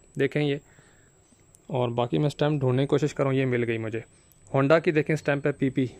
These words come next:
पाकिस्तान पॉलीमर होगा गालिबन ये। और सीट कवर देखें प्रॉपर, ये प्लास्टिक के साथ लगा हुआ है। साढ़े तीन हज़ार रुपये इसकी प्राइस है। डीलक्स की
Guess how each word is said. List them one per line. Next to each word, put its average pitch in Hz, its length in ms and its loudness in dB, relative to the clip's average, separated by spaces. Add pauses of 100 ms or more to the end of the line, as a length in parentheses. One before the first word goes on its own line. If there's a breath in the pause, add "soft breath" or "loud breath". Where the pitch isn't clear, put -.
पाकिस्तान 139 460 0
पॉलीमर 147 400 2
होगा 127 200 2
गालिबन 123 400 0
ये। 123 180 0 (540 loud breath)
और 135 120 4
सीट 156 200 0
कवर 202 260 6
देखें 202 240 2
प्रॉपर, 175 320 6
ये 175 80 4
प्लास्टिक 165 340 2
के 175 60 0
साथ 165 180 4
लगा 139 180 2
हुआ 147 80 4
है। 143 40 6
साढ़े 185 420 6
तीन 180 260 2
हज़ार 135 280 6
रुपये 139 160 0
इसकी 143 200 -2
प्राइस 127 320 0
है। 175 160 2
डीलक्स 156 260 4
की 185 140 -2